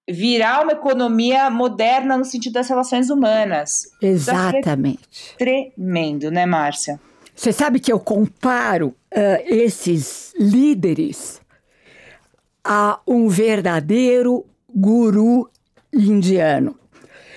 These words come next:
Speaker 2: Porque hoje em dia tá muito na moda falar de guru, né, Pétria?
Speaker 1: É.
Speaker 2: E o termo guru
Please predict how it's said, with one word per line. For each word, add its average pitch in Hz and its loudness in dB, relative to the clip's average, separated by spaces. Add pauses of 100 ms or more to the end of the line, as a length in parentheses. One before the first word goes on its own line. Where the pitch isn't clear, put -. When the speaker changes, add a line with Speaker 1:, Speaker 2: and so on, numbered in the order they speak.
(160)
Speaker 2:
Porque - -2
hoje 262 2
em 214 4
dia 220 0
tá 190 -2
muito 226 2
na 160 -2
moda 170 -2
falar 190 -2
de 170 -2
guru, 196 2
né, 175 0
Pétria? 160 -4 (100)
Speaker 1:
É. 139 -6 (260)
Speaker 2:
E 220 2 (280)
o 247 2
termo 294 0
guru 170 0